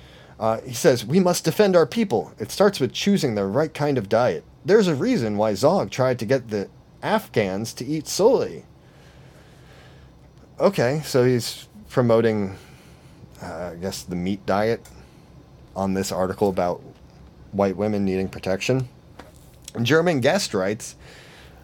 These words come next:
to, uh, to Max Relax, he writes, "Agreed. The video is especially insane since the Chancellor and Minister of Defense in Germany were both women when our country was flooded with refugees." It's women controlling it.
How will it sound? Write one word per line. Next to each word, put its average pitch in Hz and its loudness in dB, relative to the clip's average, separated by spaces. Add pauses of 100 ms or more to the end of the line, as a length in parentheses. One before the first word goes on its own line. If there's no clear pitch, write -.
(380)
to, 110 4
uh, 98 2
to 104 2
Max 107 0
Relax, 98 -2
he 117 -2
writes, 117 -2
"Agreed. 175 2 (120)
The 131 2
video 220 4
is 120 -2
especially 123 0
insane 110 -2
since 104 -10
the 95 -6
Chancellor 139 0
and 92 -6
Minister 143 0
of 90 -4
Defense 190 2
in 113 2
Germany 117 0
were 170 2
both 202 2
women 247 -2
when 208 2
our 185 2
country 160 0
was 131 0
flooded 127 -2
with 92 -4
refugees." 92 -4 (500)
It's - -12
women 370 6
controlling 320 0
it. - -2